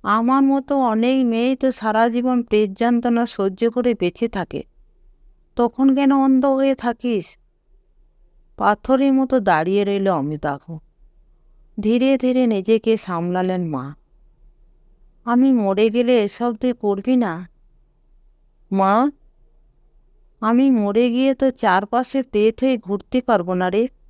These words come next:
দু হাতে ছেলেকে আঁকড়ে ধরলেন মা।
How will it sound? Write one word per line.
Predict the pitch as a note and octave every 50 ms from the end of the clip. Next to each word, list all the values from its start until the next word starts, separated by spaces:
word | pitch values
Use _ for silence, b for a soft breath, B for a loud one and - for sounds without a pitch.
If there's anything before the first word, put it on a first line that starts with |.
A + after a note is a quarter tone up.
| _ _ _ _ _ _ _ _ _ _ -
দু | G3 A3 B3 B3+
হাতে | B3+ B3 C#4 C4+ - C#4 C4
ছেলেকে | - - G#3 F#3+ G3+ G#3+ A3+ - - A#3
আঁকড়ে | G3+ F3+ E3+ - - G3+ G3+ G3
ধরলেন | - F3 D#3+ D#3+ E3 F3 F3 E3+ E3
মা। | D#3 D3 C#3 C#3 C#3 D3